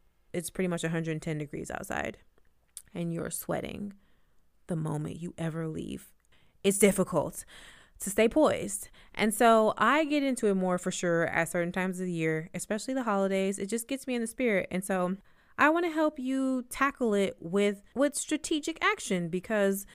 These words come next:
you know, introverts must be intentional about how we expend our energy around others. And I feel like if you come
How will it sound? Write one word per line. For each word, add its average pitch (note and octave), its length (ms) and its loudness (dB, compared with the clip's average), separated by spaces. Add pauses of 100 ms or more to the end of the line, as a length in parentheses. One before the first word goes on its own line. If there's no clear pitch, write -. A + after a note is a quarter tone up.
you C4+ 80 0
know, A#3 240 2 (300)
introverts C#4 520 0
must A#3 540 0 (220)
be A#3 600 0 (360)
intentional A3+ 560 0
about G3+ 260 6
how G3 180 4
we G3 120 4
expend G3 360 -2
our F#3 140 -2
energy D#3+ 560 -2 (540)
around F3 420 2
others. F3+ 560 -2 (280)
And G3 440 4
I F#3+ 120 2
feel A3 240 -2
like G#3 220 0
if G3 140 -6
you F#3+ 80 -4
come A3+ 320 -2